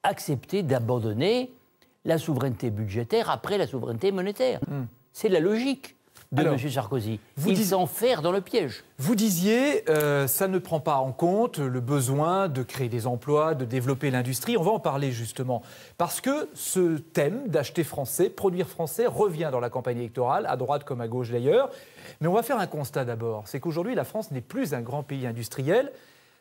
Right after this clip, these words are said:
Speaker 2: La faute à qui ? Parce qu'on a l'impression quand même que depuis trente ans, la France se désindustrialise, quels que soient les gouvernements. Vous avez été ministre de l'Industrie.
Speaker 1: J'ai été ministre de l'Industrie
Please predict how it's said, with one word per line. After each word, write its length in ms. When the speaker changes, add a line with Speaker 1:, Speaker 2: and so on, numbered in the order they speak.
Speaker 2:
La 140
faute 300
à 80
qui ? 240
Parce 220
qu'on 120
a 60
l'impression 260
quand 120
même 120
que 120
depuis 260
trente 340
ans, 240
la 120
France 320
se 60
désindustrialise, 1080
quels 220
que 120
soient 200
les 100
gouvernements. 460
Vous 180
avez 80
été 160
ministre 220
de 40
l'Industrie. 460
Speaker 1:
J'ai 200
été 200
ministre 380
de 40
l'Industrie 640